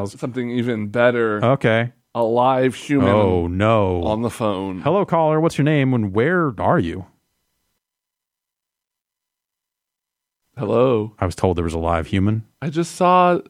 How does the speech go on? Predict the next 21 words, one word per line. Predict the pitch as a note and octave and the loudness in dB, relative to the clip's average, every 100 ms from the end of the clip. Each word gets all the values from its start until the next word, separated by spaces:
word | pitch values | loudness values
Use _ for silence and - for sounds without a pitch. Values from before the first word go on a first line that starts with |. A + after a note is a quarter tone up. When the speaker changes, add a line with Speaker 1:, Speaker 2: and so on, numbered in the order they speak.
| - | -6
Speaker 2:
the | E3 D#3 | -2 -2
circle | - G3 F3+ E3 | -2 -4 -2 -2
lighting | A#2+ G#2+ G#2+ | 0 0 -2
up. | G#2+ A2 _ _ - | -4 -4 _ _ -10
They | - D3 | -4 -4
were | D3 | -2
saying | F3 F#3 C3+ | -2 0 -2
something. | A2 A2+ A2+ A#2 | -2 -6 -4 -4
They | A2+ | -2
were | A#2 | 0
like, | A2 G2+ - | 0 -2 -4
"Blah, | - E3+ | -4 -2
blah, | A#3 C3+ | -2 -2
blah, | C3 - | -2 -2
blah, | - - | -2 -4
blah." | - - - - _ _ _ _ _ _ | -4 -6 -6 -12 _ _ _ _ _ _
But | F2 | -6
now | A2+ B2 | 0 2
he's | G#2 G#2+ | 2 0
not. | A2+ G#2 - _ _ _ _ _ _ _ _ | -2 -2 -4 _ _ _ _ _ _ _ _
Later. | - F#3 G#3 F#3 F#3 F3+ | -2 0 2 2 2 0